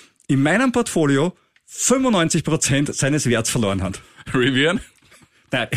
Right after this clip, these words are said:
Speaker 1: Moment. Ein Leuchtturm der Marktwirtschaft, westliche Welt. Gut, westlich sind sie, aber Leuchtturm, weiß ich nicht. Rivian hat übrigens seit Jahresanfang siebenundsechzig Prozent verloren. Das ist auch nicht schön, aber besser als fünfundneunzig. Aber an einem Tag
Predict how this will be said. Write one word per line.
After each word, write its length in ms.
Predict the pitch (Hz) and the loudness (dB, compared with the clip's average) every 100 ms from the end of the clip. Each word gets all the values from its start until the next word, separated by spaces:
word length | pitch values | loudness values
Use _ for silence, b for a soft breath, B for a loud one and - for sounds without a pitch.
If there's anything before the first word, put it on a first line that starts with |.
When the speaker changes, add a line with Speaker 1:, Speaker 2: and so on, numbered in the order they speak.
| - | -2
Speaker 1:
Moment. 320 | 147 117 101 - 143 B B | 0 0 -2 -4 -6 B B
Ein 200 | - 131 | -4 -2
Leuchtturm 640 | 131 123 156 - 165 160 156 | 0 0 0 0 0 0 0
der 100 | 131 | 0
Marktwirtschaft, 920 | 117 147 160 170 170 - 135 330 113 | 0 0 0 0 0 0 -2 -2 0
westliche 460 | 117 - 131 123 | -2 -2 -2 0
Welt. 160 | 107 120 | -2 -2
Gut, 160 | 110 | -4
westlich 300 | 101 104 117 | -4 -4 -4
sind 140 | 127 135 | -4 -2
sie, 100 | 120 | -2
aber 140 | 107 | 0
Leuchtturm, 440 | 98 113 - 123 104 | 0 -2 -2 -2 -2
weiß 160 | 101 | -2
ich 80 | 123 | -2
nicht. 160 | 147 B B B B | -2 B B B B
Rivian 280 | 131 175 170 | 0 2 2
hat 120 | 156 | 2
übrigens 300 | 147 143 139 | 0 0 0
seit 120 | 147 131 | -2 -2
Jahresanfang 640 | 117 131 107 120 131 120 | 0 0 0 -2 0 -2
siebenundsechzig 600 | - 165 151 131 120 - | 0 0 0 0 -2 -2
Prozent 340 | 117 123 117 | -4 -2 -2
verloren. 380 | - 120 117 127 | -2 -2 0 0
Das 160 | 120 113 | -2 -4
ist 180 | 110 - | -6 -6
auch 200 | 90 - | -6 -2
nicht 200 | 123 - | -2 0
schön, 220 | 165 220 | 0 0
aber 200 | - 113 | -2 -2
besser 240 | 98 92 | -2 0
als 140 | 123 - | -2 0
fünfundneunzig. 580 | 123 123 98 90 - - B B B | -2 0 -2 -6 -10 -16 B B B
Aber 240 | - 113 123 | -6 -2 0
an 140 | 131 | -2
einem 400 | 120 147 220 208 | 0 0 2 0
Tag 340 | - 117 127 | 0 0 -2